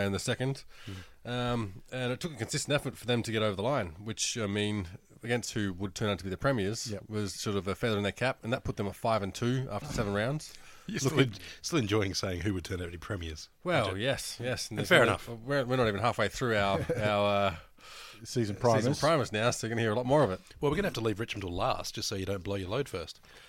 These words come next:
Speaker 1: Well, I
Speaker 3: Or lose
Speaker 1: mean,
Speaker 3: interest.
Speaker 1: sheesh, you
Speaker 3: That is
Speaker 1: better,
Speaker 3: tradition,
Speaker 1: you
Speaker 3: though. Leave
Speaker 1: better,
Speaker 3: the
Speaker 1: better bring a raincoat that episode.
Speaker 3: <laughs>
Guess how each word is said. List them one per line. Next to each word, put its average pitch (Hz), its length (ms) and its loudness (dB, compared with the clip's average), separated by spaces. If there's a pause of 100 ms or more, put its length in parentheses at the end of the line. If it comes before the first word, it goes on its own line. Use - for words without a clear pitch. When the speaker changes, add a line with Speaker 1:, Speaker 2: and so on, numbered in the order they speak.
(280)
Speaker 1:
Well, 160 420 6
I 143 60 0
Speaker 3:
Or 143 60 4
lose 135 120 4
Speaker 1:
mean, 139 120 6
Speaker 3:
interest. 135 320 4
Speaker 1:
sheesh, 151 680 0
you 123 40 -2
Speaker 3:
That 226 120 10
is 175 80 10
Speaker 1:
better, - 100 4
Speaker 3:
tradition, 185 320 2
Speaker 1:
you 104 60 2
Speaker 3:
though. 135 120 4
Leave 165 160 0
Speaker 1:
better, 143 200 8
Speaker 3:
the 147 220 2
Speaker 1:
better 135 200 4
bring 139 140 6
a 123 40 8
raincoat 123 380 6
that 127 100 4
episode. 107 440 0
Speaker 3:
<laughs> - 380 -2